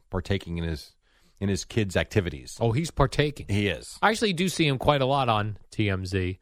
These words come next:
Speaker 2: photos. He's always with his kids.
Speaker 1: Oh, is that true?
Speaker 2: To the point where the one day it came up on the show, I don't know if you were in or out that day, that, uh,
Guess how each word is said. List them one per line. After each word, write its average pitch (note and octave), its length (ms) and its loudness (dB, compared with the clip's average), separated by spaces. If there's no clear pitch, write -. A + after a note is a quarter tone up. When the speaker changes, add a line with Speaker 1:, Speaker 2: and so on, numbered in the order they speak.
Speaker 2:
photos. G#2+ 460 2
He's G2+ 140 -4
always A#2+ 340 2
with D#2 120 -8
his D2+ 140 -12
kids. - 180 -8
Speaker 1:
Oh, C#3 100 6
is C3 60 2
that B2+ 140 2
true? C#3 360 2
Speaker 2:
To C#3+ 80 2
the C3+ 80 4
point D3 240 4
where C3 80 0
the B2 80 4
one C3+ 220 0
day B2+ 140 4
it A2 100 -2
came A2+ 180 2
up G#2+ 160 2
on G2+ 120 2
the G2+ 60 0
show, G#2+ 180 2
I G#2 40 4
don't G#2+ 140 0
know G2+ 100 0
if F#2+ 80 -2
you G2+ 140 0
were G2+ 100 0
in G2 80 -2
or G2 80 -2
out G#2 180 0
that F#2+ 200 -2
day, F#2+ 180 0
that, G2+ 340 -4
uh, G2+ 320 0